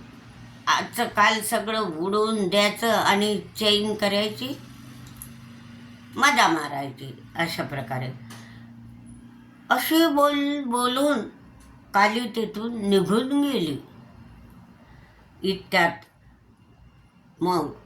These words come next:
श्री दत्त म्हणजे श्री देवता म्हणजे आपली लक्ष्मी आली आणि लक्ष्मी उभी राहिली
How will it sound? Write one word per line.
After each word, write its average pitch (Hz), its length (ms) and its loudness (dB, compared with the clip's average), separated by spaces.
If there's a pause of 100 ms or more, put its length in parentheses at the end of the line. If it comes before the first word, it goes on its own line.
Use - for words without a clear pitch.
(120)
श्री 180 360 0
दत्त - 420 -2 (880)
म्हणजे 165 420 -2 (500)
श्री 196 640 0 (340)
देवता 175 440 4
म्हणजे 156 320 0
आपली 165 440 -2
लक्ष्मी 262 560 -2
आली 135 300 -4 (560)
आणि 165 340 2
लक्ष्मी 208 540 -2 (180)
उभी 208 320 2
राहिली 170 420 2